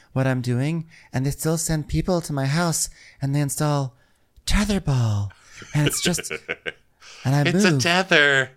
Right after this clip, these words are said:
Speaker 2: It's a
Speaker 1: <laughs> And
Speaker 2: tether, Heather. Oh my God, that rhymes. And
Speaker 1: <laughs>
Speaker 2: Justin goes,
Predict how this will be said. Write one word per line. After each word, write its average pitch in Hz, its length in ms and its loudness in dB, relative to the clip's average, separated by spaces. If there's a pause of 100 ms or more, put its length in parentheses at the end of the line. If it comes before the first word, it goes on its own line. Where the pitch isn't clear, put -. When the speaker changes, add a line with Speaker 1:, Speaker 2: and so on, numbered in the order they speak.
(280)
Speaker 2:
It's 151 300 6
a 165 40 0
Speaker 1:
<laughs> - 0 -
And 180 100 0
Speaker 2:
tether, 170 360 4
Heather. 143 580 0
Oh 165 60 -2
my 170 100 2
God, 175 260 0
that 165 220 -2
rhymes. 165 520 0 (600)
And 117 340 2
Speaker 1:
<laughs> 123 80 -2
Speaker 2:
Justin 117 300 0
goes, 107 280 0